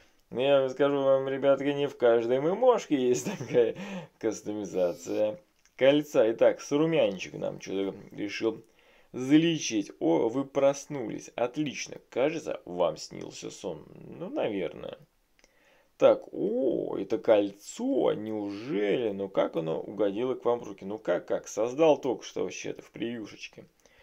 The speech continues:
Ладно, понятно. Таверну. Так, вы смеете поднять на нас оружие прочь. То есть ребятишки захотели нас захерачить.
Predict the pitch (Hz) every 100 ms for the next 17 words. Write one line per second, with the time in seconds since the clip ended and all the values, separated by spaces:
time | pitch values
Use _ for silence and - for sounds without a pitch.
0 | _ _ - - 135 107 120 127 147 104
1 | - - _ _ _ _ _ - 127 143
2 | 127 101 - - _ _ _ _ _ _
3 | _ _ _ _ _ _ _ _ _ _
4 | _ _ _ _ _ _ _ _ - -
5 | 113 101 90 87 107 117 135 160 113 110
6 | 127 151 151 117 117 117 - 104 98 98
7 | 98 95 95 95 92 90 113 127 127 117
8 | - - 175 175 107 - - 127 - 101
9 | - 95 101 104 - 143 - 147 120 113
10 | 95 - 107 107 98 101 98 101 104 -
11 | 113 107 80 -